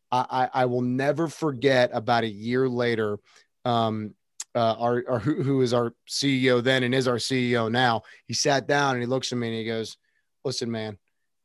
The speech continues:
he's like, "I know we're fr-, I mean, we're good buds." So he's like, you know, "Listen, I, I know that you've got a lot in there. I know that, but you're not even tapping into it right now. <laughs>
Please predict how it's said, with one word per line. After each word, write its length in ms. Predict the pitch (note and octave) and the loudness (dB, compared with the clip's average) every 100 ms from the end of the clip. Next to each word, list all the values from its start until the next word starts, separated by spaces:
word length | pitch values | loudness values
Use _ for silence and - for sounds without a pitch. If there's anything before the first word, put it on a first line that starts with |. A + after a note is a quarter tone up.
| - | -12
he's 100 | A#2 | -8
like, 100 | A2+ | -6
"I 40 | A2+ | -2
know 120 | B2 | -2
we're 100 | A#2 | -2
fr-, 160 | - | -4
I 60 | C#3 | -4
mean, 180 | F3 F#3 | -2 2
we're 140 | E3+ | 2
good 180 | C#3+ C3 | 2 0
buds." 360 | A2 A#2 - - - | -2 -8 -8 -10 -6
So 180 | B2+ | -4
he's 160 | A#2+ A2+ | -2 0
like, 220 | A#2+ A#2 - | 0 0 -2
you 40 | |
know, 240 | A#2 A2 G2 _ _ - | -4 -4 -6 _ _ -6
"Listen, 260 | A#2+ F#2+ - _ _ _ _ - | -6 -6 -18 _ _ _ _ -6
I, 240 | D3 E3+ | -4 -4
I 200 | C#3+ E3+ | -2 0
know 340 | E3+ C#3+ C#3 C3 | 0 4 6 6
that 160 | A#2+ | 4
you've 200 | A#2 A#2+ | -2 -4
got 180 | A#2 A#2 | 0 0
a 40 | A2 | 0
lot 380 | G#2+ A2 A2+ A2+ | 0 2 2 0
in 140 | A2 | -2
there. 300 | A#2 A#2+ A#2+ _ _ _ - | -2 -4 -6 _ _ _ -2
I 160 | B2 | 0
know 280 | A#2+ A2+ A#2+ | 0 0 0
that, 300 | C3 C3+ - _ _ _ _ - | 2 2 2 _ _ _ _ -2
but 200 | C3+ D3 | 0 4
you're 140 | G3 | 4
not 200 | F#3+ D#3 | 4 2
even 300 | C#3 A#2+ A2+ - | 2 -2 -6 -8
tapping 420 | - A#2+ A2+ G#2+ | -6 -4 -4 -10
into 240 | G2 G2 | -12 -14
it 80 | G2+ | -14
right 240 | G#2+ G#2 G2 | -12 -12 -12
now. 240 | G#2+ - | -16 -16
<laughs> 40 | _ | _